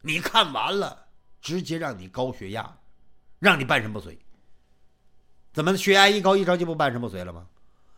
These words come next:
所以人家这是都是有计划的，每一个计划都得安排得非常巧。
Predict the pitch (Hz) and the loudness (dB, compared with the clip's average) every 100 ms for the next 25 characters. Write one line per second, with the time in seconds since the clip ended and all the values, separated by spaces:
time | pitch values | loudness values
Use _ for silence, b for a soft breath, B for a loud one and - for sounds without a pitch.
0 | _ - - 131 170 285 330 185 135 135 | _ -14 -8 2 12 12 12 10 -2 -4
1 | 151 131 135 101 98 - - 214 185 180 | -6 -10 -12 -14 -16 -10 -2 0 -2 -6
2 | 131 98 92 - 180 127 143 107 95 - | -8 -10 -14 -12 -12 -8 -8 -8 -14 -20
3 | B B - 156 127 131 147 208 196 196 | B B -8 -4 -4 -4 -6 -8 -4 -4
4 | 143 156 139 127 110 - 135 123 - 131 | -4 -6 -6 -4 -6 -4 -6 -6 -8 -8
5 | 131 123 117 101 - 135 117 - 117 - | -8 -8 -10 -10 -10 -10 -10 -12 -14 -14
6 | - - | -16 -18